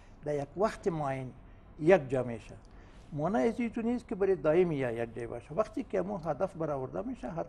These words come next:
کس از خود اهداف داره، استراتژی داره، اصول داره، کار خود، پای کار خود پیش می‌بره. فلهذا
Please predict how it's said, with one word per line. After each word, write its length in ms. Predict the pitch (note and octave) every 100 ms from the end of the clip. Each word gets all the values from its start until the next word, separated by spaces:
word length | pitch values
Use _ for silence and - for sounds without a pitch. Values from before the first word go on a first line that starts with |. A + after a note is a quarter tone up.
| -
کس 160 | -
از 100 | B2
خود 200 | - C#3
اهداف 360 | C3+ G#2 C3+ -
داره، 140 | -
استراتژی 480 | A3+ - C#3 - B2+ - E3
داره، 180 | G3+ G3+
اصول 300 | A#2 E3 F3+
داره، 200 | G#3 B3 - - - -
کار 160 | G#3
خود، 180 | G3+ - -
پای 100 | D3
کار 240 | - G#3+
خود 200 | G#3 G#3+
پیش 320 | F3+ F3 F3
می‌بره. 240 | A3 A3 A#3 - - - -
فلهذا 640 | E3+ E3 F3 A3+ A3+ A3